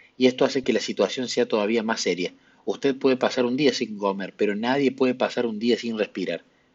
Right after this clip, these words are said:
De modo que cuando me refiero a una relación con Cristo, no hablo acerca de un lujo que podría beneficiarlo si es que puede encontrar el tiempo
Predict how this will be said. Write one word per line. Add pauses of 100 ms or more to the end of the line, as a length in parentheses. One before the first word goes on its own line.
(500)
De
modo
que
cuando
me
refiero
a
una
relación
con
Cristo,
no
hablo
acerca
de
un
lujo
que
podría
beneficiarlo
si
es
que
puede
encontrar
el
tiempo